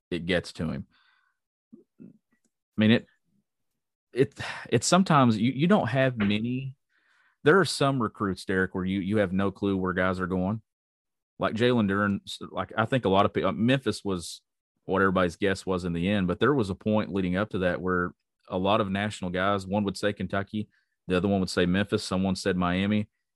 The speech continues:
With Shaedon Sharpe, it's been Kentucky all the way. Some guys, it just leaks out, and you just kinda know for months where they're going. But then it's suspenseful. Like, I remember Sky Clark, when he committed to Kentucky,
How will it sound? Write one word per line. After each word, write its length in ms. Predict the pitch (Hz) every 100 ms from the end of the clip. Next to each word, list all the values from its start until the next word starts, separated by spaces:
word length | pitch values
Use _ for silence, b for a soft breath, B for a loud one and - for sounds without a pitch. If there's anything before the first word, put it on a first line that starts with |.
| _
With 100 | 101
Shaedon 280 | - 135 113
Sharpe, 300 | 110 104 90
it's 120 | 107
been 180 | - 98
Kentucky 460 | 95 104 90 87
all 120 | 87 82
the 60 |
way. 340 | 85 92 69 92
Some 260 | - 131 147
guys, 300 | 123 101 101
it 80 |
just 240 | - 98 -
leaks 320 | 90 92 -
out, 260 | 90 85 - _ -
and 200 | 90 87
you 120 | 92
just 200 | 92 90
kinda 280 | - 92 87
know 420 | 92 107 87 82 _ _ _ _ -
for 120 | 95
months 360 | 87 110 -
where 120 | 85 78
they're 100 | 78
going. 260 | 76 76 - _ _ _ -
But 160 | 95
then 280 | 95 101 101 -
it's 200 | - 107
suspenseful. 680 | - 110 - 139 170 87 80
Like, 200 | 87 87 -
I 120 | 107
remember 280 | 143 131 113
Sky 240 | - 117
Clark, 300 | 110 131 139
when 80 | 110
he 80 | 107
committed 280 | 107 110 104
to 40 |
Kentucky, 560 | 101 95 110 - 98